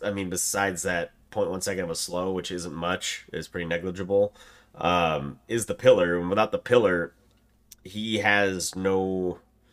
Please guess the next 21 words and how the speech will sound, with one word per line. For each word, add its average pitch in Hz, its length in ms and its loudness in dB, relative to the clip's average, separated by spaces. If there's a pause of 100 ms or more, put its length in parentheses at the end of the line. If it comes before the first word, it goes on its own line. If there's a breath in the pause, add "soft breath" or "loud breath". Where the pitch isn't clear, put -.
(560 soft breath)
real 113 720 4
way 98 680 2
of, 82 600 -2 (1500)
I - 60 -8
don't 127 40 -2
wanna 143 100 0
say 117 120 -4
getting 95 260 -2
onto 92 280 -2
you, 110 140 -4
but, 87 160 -4
like, 95 260 -2 (1200)
the 120 140 -2
struggle 185 360 8
that 170 100 10
he 135 60 4
has 131 260 6
is 101 40 -10
he 110 140 -2
has 123 220 6
to, 92 180 -6